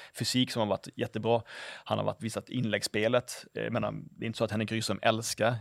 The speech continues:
eh, den typen av inlägg egentligen. Men när man har både Botheim och Kistelin som centrala anfallare så behöver man ju ha mer av det spelet.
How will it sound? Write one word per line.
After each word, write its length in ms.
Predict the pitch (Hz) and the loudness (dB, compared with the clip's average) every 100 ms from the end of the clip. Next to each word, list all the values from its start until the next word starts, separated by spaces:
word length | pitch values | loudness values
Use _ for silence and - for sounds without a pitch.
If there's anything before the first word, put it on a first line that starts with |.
| 120 | -4
eh, 400 | 110 98 98 98 | -2 -2 -2 -4
den 400 | 107 - 107 110 | -6 0 0 0
typen 220 | 107 104 | -2 -2
av 80 | 104 | 0
inlägg 340 | 120 101 120 | 0 0 0
egentligen. 260 | 131 113 104 | -2 -2 -2
Men 140 | 107 | 0
när 100 | 107 | 0
man 140 | 107 110 | 2 2
har 100 | 113 | 2
både 180 | 127 | 2
Botheim 440 | 117 120 - 104 107 | 0 -2 -2 -6 -6
och 100 | - | -6
Kistelin 400 | 104 - 107 107 | -10 -6 -6 -2
som 240 | 104 104 - - | -2 -4 -8 -6
centrala 320 | 117 107 107 | -2 0 2
anfallare 360 | 107 101 107 | 0 0 -2
så 80 | 107 | -2
behöver 280 | 104 110 110 | -2 4 4
man 160 | 135 135 | 4 4
ju 60 | |
ha 100 | 123 | 4
mer 320 | 113 110 117 | 4 0 2
av 60 | 110 | 2
det 80 | 110 | 0
spelet. 440 | - 107 117 - | -2 -2 -2 -4